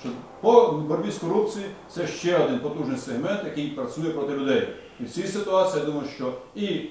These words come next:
громади України, і, е, активні, е, політичні партії, активісти повинні об'єднатися і знову, щоб вимагати в жорсткій формі від президента, від уряду,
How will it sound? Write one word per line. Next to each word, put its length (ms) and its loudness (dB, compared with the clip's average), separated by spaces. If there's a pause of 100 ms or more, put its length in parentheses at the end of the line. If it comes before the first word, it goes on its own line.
(120)
громади 440 4
України, 420 -4 (260)
і, 120 -4
е, 80 -6 (240)
активні, 680 0 (340)
е, 260 2
політичні 560 -2 (380)
партії, 580 2
активісти 680 -4 (440)
повинні 260 0
об'єднатися 540 -2
і 100 -2
знову, 280 2
щоб 240 0 (580)
вимагати 600 6
в 40 -2
жорсткій 540 2
формі 300 0 (100)
від 140 -8
президента, 680 0 (340)
від 180 0
уряду, 440 0